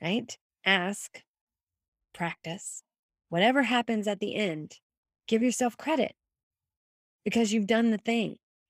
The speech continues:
And every time you do it, you're gonna get better and better and better and better. And before you know it, you won't even be able to filter anymore.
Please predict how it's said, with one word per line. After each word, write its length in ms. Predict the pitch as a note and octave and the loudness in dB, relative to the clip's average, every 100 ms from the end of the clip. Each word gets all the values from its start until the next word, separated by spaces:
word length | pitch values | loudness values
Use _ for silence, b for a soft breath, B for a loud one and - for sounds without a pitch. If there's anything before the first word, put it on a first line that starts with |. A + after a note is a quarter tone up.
| B - | B -18
And 120 | - - | -12 -4
every 420 | F#3 G3 G#3 B3 | -2 0 0 -2
time 340 | - A3 A3+ | 0 -2 0
you 160 | A3+ A3+ | 2 0
do 200 | A3 F#3 | 0 -2
it, 160 | - - _ _ _ _ _ _ _ _ _ _ | -4 -12 _ _ _ _ _ _ _ _ _ _
you're 120 | G3 | -6
gonna 180 | F#3+ F#3+ | -2 -2
get 160 | F#3+ - - | -2 -6 -4
better 440 | G#3 G#3+ F#3 - _ _ _ _ _ _ _ _ _ _ A3+ | -2 -2 -4 -8 _ _ _ _ _ _ _ _ _ _ 2
and 220 | A3+ G3+ | 2 4
better 320 | B3 C4 C4+ | 4 6 4
and 240 | - G#3+ | 2 0
better 260 | A#3 A#3+ A#3+ | 2 2 2
and 280 | - G#3 F#3+ | 0 -2 2
better. 260 | B3 C4 | 2 4
And 180 | C4 A3 | 2 0
before 420 | A3+ - - C4 | -2 -2 2 4
you 180 | C#4 C4+ | 4 4
know 220 | A#3 G#3 | 4 2
it, 160 | A3 - - | 0 -2 -6
you 260 | G#3+ A3+ | 0 0
won't 520 | G3 F3 G3 A3 C4 - | 0 0 2 2 0 -4
even 420 | - A3+ G#3+ G#3 F#3+ | -2 -2 0 -2 -2
be 240 | G3+ - - | -6 -6 0
able 480 | A#3 G3+ F3+ F#3+ _ _ _ _ _ _ _ _ _ - | 0 0 -4 -8 _ _ _ _ _ _ _ _ _ -12
to 120 | F#3+ | -12
filter 460 | - F#3+ E3+ F3 E3 | -2 -2 -2 -4 -4
anymore. 540 | D#3+ E3 D#3 D#3+ - | -4 -6 -8 -10 -12